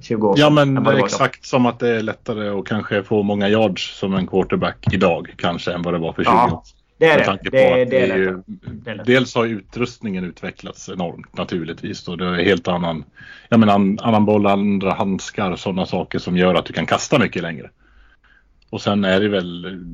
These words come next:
Speaker 2: ja, folk blir ju bättre. Du har, nu har du ju specialister på ett helt annat sätt
Speaker 1: Ja, ja,
Speaker 2: i ett
Speaker 1: absolut.
Speaker 2: lag som bara blir inbytta om du ska köra en variant, typ.
Speaker 1: Absolut. Nej, men det är rekord där. Men just, eh, wide receiver-rekord är ändå jävligt stort. Så det var synd att Cooper Kupp inte kunde slå det.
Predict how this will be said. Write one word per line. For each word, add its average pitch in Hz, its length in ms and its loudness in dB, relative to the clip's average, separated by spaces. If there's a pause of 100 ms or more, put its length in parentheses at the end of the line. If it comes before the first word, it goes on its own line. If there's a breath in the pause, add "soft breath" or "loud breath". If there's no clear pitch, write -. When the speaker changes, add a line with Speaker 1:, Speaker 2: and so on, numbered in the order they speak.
(840 loud breath)
Speaker 2:
ja, 113 120 -4
folk 139 300 0
blir 120 120 2
ju 101 60 4
bättre. 95 540 -4
Du 95 120 -8
har, 120 160 2
nu 98 100 0
har 131 120 4
du 123 60 0
ju 95 60 -2
specialister 107 840 -4
på 92 140 -8
ett 82 100 -10
helt 85 220 -6
annat 82 220 -8
sätt - 380 -10
Speaker 1:
Ja, 110 320 -2 (260)
ja, 101 120 0
Speaker 2:
i - 20 4
ett 90 40 4
Speaker 1:
absolut. 92 220 -4
Speaker 2:
lag 90 200 -10
som 90 220 -8
bara 107 400 4
blir 104 180 -2
inbytta 90 460 -6
om 87 180 -8
du 85 80 -8
ska 82 220 -6
köra 95 320 -2
en 78 260 -8 (600)
variant, 92 560 -4 (160)
typ. 92 160 -10 (220)
Speaker 1:
Absolut. 123 640 -2 (260 loud breath)
Nej, 143 220 4
men 165 80 4
det 160 180 4
är 165 60 4
rekord 156 360 0
där. 117 180 0
Men 131 220 -2
just, 135 340 -6
eh, 131 60 0
wide 131 480 2
receiver-rekord 156 680 -2
är 120 420 2
ändå 113 600 0
jävligt 117 280 0
stort. 110 240 -8
Så 139 80 -4
det 135 40 0
var 139 80 0
synd 123 200 -2
att 107 160 -6
Cooper 110 240 -4
Kupp 110 260 0
inte 113 160 -6
kunde 110 160 -4
slå 110 220 -4
det. 107 180 -2